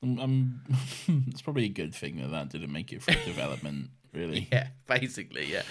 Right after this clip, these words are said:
Speaker 2: But if it
Speaker 1: Yeah.
Speaker 2: ever comes up, the script is written. No one knows what's in it, ap-, apart from, like, a basic synopsis and, like, plot. But, like,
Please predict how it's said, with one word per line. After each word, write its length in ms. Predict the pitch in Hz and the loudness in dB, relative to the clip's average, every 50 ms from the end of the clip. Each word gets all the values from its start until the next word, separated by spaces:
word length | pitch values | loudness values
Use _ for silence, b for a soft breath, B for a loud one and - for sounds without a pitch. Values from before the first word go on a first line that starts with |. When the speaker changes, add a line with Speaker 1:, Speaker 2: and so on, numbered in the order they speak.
| B B B B | B B B B
Speaker 2:
But 180 | 156 160 - | 6 8 8
if 80 | 170 156 | 6 4
it 60 | 147 | 4
Speaker 1:
Yeah. 40 | 147 | 4
Speaker 2:
ever 100 | 160 160 | 4 2
comes 200 | 131 160 147 139 | 2 2 2 0
up, 100 | 135 B B B B | -2 B B B B
the 80 | 147 | -2
script 320 | 139 - - 180 160 - - | 0 2 2 2 2 2 -2
is 160 | 151 135 131 | -4 2 4
written. 320 | 147 139 78 73 67 - b b b b b b b b | 4 4 4 2 -4 -8 b b b b b b b b
No 140 | - 127 143 | 4 6 6
one 140 | 147 147 139 | 8 8 6
knows 200 | 139 139 139 143 | 6 4 4 2
what's 300 | 135 131 120 131 - 147 | 2 0 0 0 2 2
in 120 | 135 110 | 2 4
it, 200 | 82 78 85 - _ _ | 2 0 -4 -4 _ _
ap-, 160 | - 104 107 | -6 -4 -2
apart 380 | - - 107 - 123 113 - - | -2 -2 0 4 4 4 4 4
from, 100 | 113 104 | 0 -2
like, 160 | 107 104 101 | -2 -2 -2
a 60 | 110 | -2
basic 420 | 98 - 104 104 104 - 107 - - | 0 0 0 0 0 -2 -4 -4 -4
synopsis 720 | - - 101 95 95 92 - - 87 76 71 - - - - | -2 -2 0 0 -2 -4 -4 -6 -6 -6 -6 -8 -8 -6 -6
and, 120 | 92 92 | -4 -4
like, 200 | 85 87 - - | -4 -4 -6 -8
plot. 360 | - - 101 80 - - - _ - _ | -6 -4 -2 -2 -2 -4 -8 _ -8 _
But, 180 | 120 113 92 95 | 2 2 4 4
like, 320 | 95 95 87 - - - | 2 0 0 -2 -6 -12